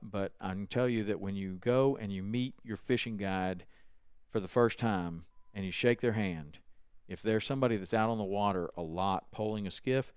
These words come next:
they've got really strong hands. That is a, a constant in the fishing guide world. Fishing guides have very strong hands. So you cannot work on your grip too much. There are lots of ways that you can work on your grip, from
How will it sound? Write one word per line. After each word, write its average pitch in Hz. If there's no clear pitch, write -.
they've 120
got 113
really 104
strong 90
hands. 76
That 104
is 101
a, 90
a -
constant -
in 98
the 98
fishing 110
guide 98
world. 87
Fishing 120
guides 110
have 92
very 92
strong 87
hands. 82
So 92
you 107
cannot 143
work 110
on 110
your 98
grip 92
too 117
much. -
There 92
are 90
lots 104
of 135
ways 113
that 107
you 101
can 92
work 104
on 113
your 104
grip, 104
from 90